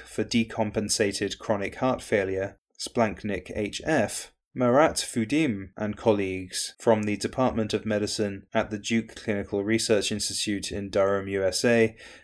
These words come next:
note that maladaptive volume redistribution is a potential cause of acute decompensation. Elevated sympathetic tone may cause decreased vascular compliance of the main storage compartment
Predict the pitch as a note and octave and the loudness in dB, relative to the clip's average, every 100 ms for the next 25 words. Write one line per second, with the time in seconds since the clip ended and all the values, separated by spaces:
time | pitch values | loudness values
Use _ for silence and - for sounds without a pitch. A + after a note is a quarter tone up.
0 | _ C3 E3+ E3+ - C3 A#2 - - C3+ | _ 2 4 2 2 4 4 2 0 0
1 | E3 E3+ B2 - - A2 G2+ A#2+ C3+ A#2+ | 2 2 0 0 0 0 4 4 6 4
2 | G#2+ G2+ G2+ G2+ - G#2+ B2+ C#3+ C#3+ A#2 | 2 0 -2 -2 -2 -2 0 0 2 2
3 | G2 F2 _ _ A#2+ A2+ A2+ A2 D#3 - | 0 -6 _ _ -4 -2 -2 -2 -2 0
4 | - E3 - A#2 F#2+ F#2 F#2 G2 F2+ A2 | 0 -2 2 2 4 2 -2 -8 -4 -4
5 | F#2 - G2 F#2+ - F2+ - F2+ - B2+ | -4 -6 -10 -10 -8 -8 -6 -4 2 2
6 | A#2+ G#2 F#2 - _ _ _ _ - - | 2 -2 -6 -12 _ _ _ _ -20 -20
7 | - _ - F3+ G#3 E3+ C#3+ A#2+ G#2+ - | -20 _ 0 0 4 2 4 2 2 0
8 | A2+ A2 - G#2+ - F#2+ - D#3+ D3+ G#2 | 0 0 0 0 0 -2 -2 2 2 2
9 | F#2+ - B2 D#3+ - - G2+ G2 - B2 | -4 -4 0 0 0 2 4 2 2 2
10 | D3 - G#2 G2+ - G#2 - - G2 F#2+ | 2 -2 -2 -2 -2 -4 -2 -2 -2 -4
11 | F#2+ - C#3 B2 G2+ - - A2 G#2+ A2 | -6 0 2 2 0 -2 -2 -2 -2 -2
12 | G#2 A#2+ C3+ C#3+ - G#2+ G2+ G2 - G2+ | 0 2 0 -2 -2 2 2 0 -4 -4
13 | G#2 F#2 F#2+ F#2 - | -2 -2 -4 -6 -6